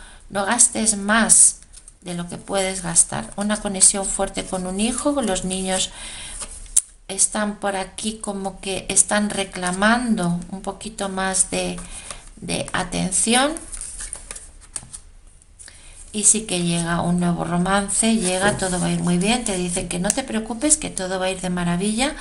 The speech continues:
y va a haber una conexión de, de romanticismo, una conexión romántica para muchos, para muchos va a terminar en matrimonio, o sea, es una relación que viene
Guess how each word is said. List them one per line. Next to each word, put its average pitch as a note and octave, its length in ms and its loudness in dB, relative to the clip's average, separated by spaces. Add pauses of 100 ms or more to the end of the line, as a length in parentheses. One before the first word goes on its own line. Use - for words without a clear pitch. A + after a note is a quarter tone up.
(520)
y G#3 100 -2
va G3 100 0
a - 20 2
haber F#3 240 -2
una G3 220 -2
conexión G3+ 760 4 (1500)
de, F3 540 -2 (2750)
de G3+ 180 -4
romanticismo, G3 880 0
una G3 180 0
conexión G3+ 600 2
romántica F#3 560 0
para F3+ 240 4
muchos, F3 500 4
para E3+ 260 0
muchos E3+ 500 0
va E3+ 60 -2
a E3+ 80 -6
terminar F3+ 500 0
en G#3 120 2
matrimonio, F3 640 4
o F3 60 4
sea, E3+ 300 -4
es F3+ 180 -2
una F#3+ 160 -2
relación F3+ 600 0
que F3 160 0
viene G3 480 2